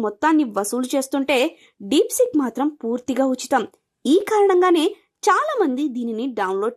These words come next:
చేసుకున్నారు. గత ఏడాది నుంచి ఇప్పటి వరకు మిలియన్ల మంది డౌన్లోడ్ చేసుకున్నారు.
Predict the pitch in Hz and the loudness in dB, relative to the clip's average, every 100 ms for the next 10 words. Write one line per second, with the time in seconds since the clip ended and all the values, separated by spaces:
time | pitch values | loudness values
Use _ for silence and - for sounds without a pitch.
0 | 262 247 - 254 247 202 - _ - 202 | -4 -6 -4 -2 0 -2 -8 _ -4 -2
1 | 202 190 190 240 427 480 466 415 415 466 | 0 0 0 2 2 2 2 2 0 0
2 | - 440 - 440 508 339 294 277 330 233 | -4 -8 -2 0 2 2 0 -2 -2 -2
3 | 220 254 466 466 302 208 190 254 370 339 | -2 0 2 2 2 0 -4 -2 0 2
4 | 339 311 311 294 - 277 254 | 2 0 -2 -4 -2 0 0